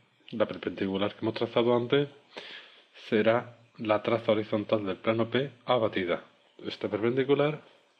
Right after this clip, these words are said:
será la traza horizontal abatida. Y ya simplemente nos quedaría unir el punto H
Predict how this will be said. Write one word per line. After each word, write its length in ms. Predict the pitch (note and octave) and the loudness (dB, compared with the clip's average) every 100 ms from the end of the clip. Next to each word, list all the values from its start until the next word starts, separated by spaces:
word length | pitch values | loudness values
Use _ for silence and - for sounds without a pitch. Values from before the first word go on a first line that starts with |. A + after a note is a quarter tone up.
| _ _ - - - - - - - - _ _ - | _ _ -20 -20 -20 -20 -20 -20 -20 -20 _ _ -4
será 240 | A#2+ A#2 | -2 0
la 120 | A#2+ | -2
traza 260 | A2+ A2 A#2+ | -4 -2 0
horizontal 600 | A2+ A2+ G#2+ G#2 A2+ - | 0 -2 -2 0 0 -2
abatida. 580 | A2 F#2 E2+ - E2+ C2+ - _ _ _ _ _ _ _ - _ _ _ - - - - - - | -4 -2 -2 -2 -4 -6 -18 _ _ _ _ _ _ _ -20 _ _ _ -20 -20 -20 -20 -10 0
Y 80 | |
ya 80 | A2 | 0
simplemente 420 | - - G2+ G2+ | 0 -4 -2 0
nos 120 | G#2 - | 0 2
quedaría 400 | G#2 G2+ A2 A2 | 2 4 4 4
unir 420 | F#2+ A#2 A#2 A#2 - - - _ _ _ _ _ _ _ _ _ _ - | 4 4 2 -4 -20 -20 -20 _ _ _ _ _ _ _ _ _ _ -10
el 140 | G2+ | -8
punto 380 | - G#2+ G2+ G#2 | -4 -2 2 0
H 280 | G2+ F#2+ | 0 -8